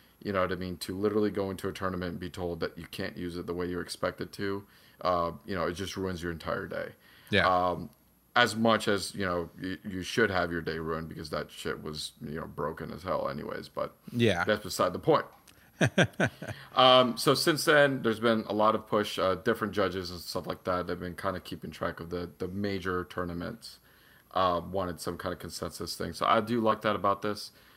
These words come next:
Speaker 1: Um, I do like that they have reiterated it's not official. Um, I like that, um, you know,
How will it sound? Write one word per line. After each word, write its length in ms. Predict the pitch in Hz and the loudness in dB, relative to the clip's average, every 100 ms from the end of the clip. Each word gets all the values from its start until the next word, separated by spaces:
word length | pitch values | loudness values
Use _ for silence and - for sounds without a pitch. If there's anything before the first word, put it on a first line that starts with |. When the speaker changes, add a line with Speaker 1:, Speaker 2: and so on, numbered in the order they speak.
| _ - | _ 0
Speaker 1:
Um, 280 | 92 82 - | 0 0 -4
I 60 | |
do 160 | 92 107 | -2 2
like 220 | 107 104 | 4 2
that 100 | 101 | 0
they 140 | 101 98 | 0 2
have 200 | 98 92 | 0 2
reiterated 540 | 98 95 95 92 95 | 0 0 0 -2 -4
it's 180 | 92 - | -8 -8
not 140 | 85 | -8
official. 460 | 90 90 - 85 87 _ _ _ _ - | -6 -6 -6 -10 -10 _ _ _ _ -4
Um, 400 | 90 85 82 - | -2 -2 -4 -4
I 100 | 90 | -2
like 320 | 90 92 - | 0 -2 -2
that, 320 | 92 90 87 - 90 | 0 0 0 -4 -4
um, 500 | 87 87 85 82 85 _ _ _ _ | -2 -4 -4 -8 -14 _ _ _ _
you 100 | 95 | -4
know, 320 | 95 90 87 | 0 0 -2